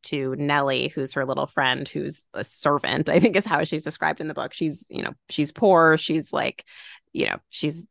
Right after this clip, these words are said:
not as well off as Samantha, who's a rich orphan. And so Samantha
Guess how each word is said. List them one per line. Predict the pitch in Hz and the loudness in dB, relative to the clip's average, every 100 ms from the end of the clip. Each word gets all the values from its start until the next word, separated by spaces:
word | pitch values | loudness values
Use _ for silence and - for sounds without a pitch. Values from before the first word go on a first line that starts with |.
| _ - | _ 0
not | 147 | 2
as | 147 | 4
well | 143 | 4
off | 143 - | 4 2
as | 147 | 0
Samantha, | 147 131 143 143 | -4 -4 -4 -4
who's | 143 | -4
a | 147 | -4
rich | 131 127 | -6 -6
orphan. | - 143 - 139 156 - - - - - | -4 -4 -2 -2 -2 -6 -14 -18 -8 0
And | 170 147 139 - | 4 4 2 0
so | 185 170 | 2 2
Samantha | - 165 165 170 | 4 2 4 2